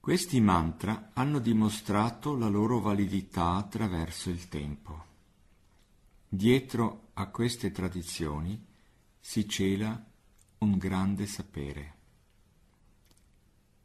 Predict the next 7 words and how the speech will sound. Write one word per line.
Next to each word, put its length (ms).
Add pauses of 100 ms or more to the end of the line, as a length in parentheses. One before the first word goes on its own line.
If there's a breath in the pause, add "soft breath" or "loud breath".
(220)
Questi 360
mantra 760
funzionano 840
anche 600
se 160
non 200
conosci 680